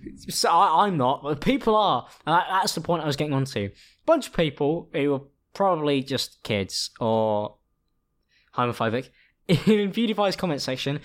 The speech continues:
got upset 'cause he married his Minecraft dogs. And they were like, "Oh, I can't believe one of the dogs is a girl, right, guys?" Which is weird. It's,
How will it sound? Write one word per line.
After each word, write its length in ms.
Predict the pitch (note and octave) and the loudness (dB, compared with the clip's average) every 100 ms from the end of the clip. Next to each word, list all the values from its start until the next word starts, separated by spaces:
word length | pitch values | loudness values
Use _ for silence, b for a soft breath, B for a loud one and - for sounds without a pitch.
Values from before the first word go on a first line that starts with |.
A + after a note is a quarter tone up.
| B B | B B
got 180 | - C#4+ | -2 -2
upset 500 | B3+ - C4 D3+ A2+ - B | 0 -2 0 0 -2 -8 B
'cause 100 | - | -2
he 100 | G#3 | 0
married 480 | A3+ A3 G3+ D3+ A2 | 2 2 2 2 2
his 120 | A2+ | 0
Minecraft 580 | A2+ C#3+ B2+ - G2+ - | -2 0 -2 -2 -6 -6
dogs. 400 | G2 F#2+ - - B B B - | -6 -4 -6 -12 B B B -4
And 180 | C#3 | 0
they 80 | C#3+ | 2
were 60 | C#3 | 2
like, 220 | C3 C3+ | 2 0
"Oh, 160 | D#3 D3+ | 0 2
I 100 | B2 | 2
can't 160 | D3+ | 0
believe 180 | D3+ C#3 | 0 0
one 100 | C3+ | 0
of 80 | B2 | -2
the 80 | B2+ | -4
dogs 280 | - B2+ A#2+ | -2 -2 -2
is 100 | A#2+ | -4
a 40 | |
girl, 560 | A2+ C#3+ D3+ G#2+ F#2+ - | -2 0 2 2 0 -2
right, 220 | B2 A#2+ | -2 -2
guys?" 340 | - B2+ D#3 - B - | 0 0 0 -4 B -2
Which 140 | A#3 | 2
is 120 | C4+ | 2
weird. 640 | B3 D4 D#4 G3 A2+ G#2 - | 0 2 4 4 2 -2 -4
It's, 340 | C4 C#4+ B3 | -2 0 0